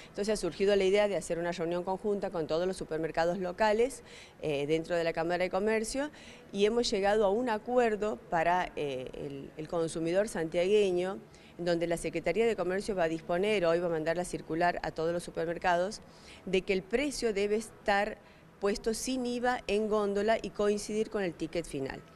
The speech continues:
De esta manera el consumidor puede controlar que ese precio sea respetado en su ticket final. Eh, aquí hay grandes problemas porque las cadenas grandes tienen todos los recursos necesarios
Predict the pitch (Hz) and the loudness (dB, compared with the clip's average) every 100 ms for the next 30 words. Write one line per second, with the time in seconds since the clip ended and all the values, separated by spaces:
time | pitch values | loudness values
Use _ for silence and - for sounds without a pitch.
0 | - - - 175 175 220 220 233 226 202 | -20 -20 -6 -4 0 2 2 2 2 0
1 | 170 180 185 202 202 - 214 220 190 160 | -2 -2 0 0 0 0 2 4 2 -2
2 | 147 180 170 165 185 175 170 190 180 196 | -2 -2 0 0 0 -4 -4 -4 -6 -4
3 | 185 202 196 170 165 160 160 170 170 165 | -2 -4 -4 -4 -4 -6 -8 -6 0 0
4 | 185 - 165 - 139 147 156 143 143 139 | 0 -4 -6 -8 -10 -6 -4 -4 -4 -6
5 | - - - - - - - 175 170 165 | -8 -12 -20 -20 -20 -20 -4 2 6 6
6 | 156 156 151 - 190 254 240 190 185 214 | 2 -2 -6 -4 -2 0 2 2 0 -2
7 | 185 180 190 202 208 214 - 160 165 147 | 0 0 2 2 0 0 -4 -6 -2 -2
8 | 151 - 147 165 196 196 196 185 185 190 | -4 -2 0 2 2 2 0 0 0 0
9 | 202 - 175 165 135 185 208 190 165 156 | -2 -2 -4 -2 0 2 2 2 -2 -4
10 | 160 180 165 151 156 180 170 190 | -2 -2 -2 -2 0 2 2 -2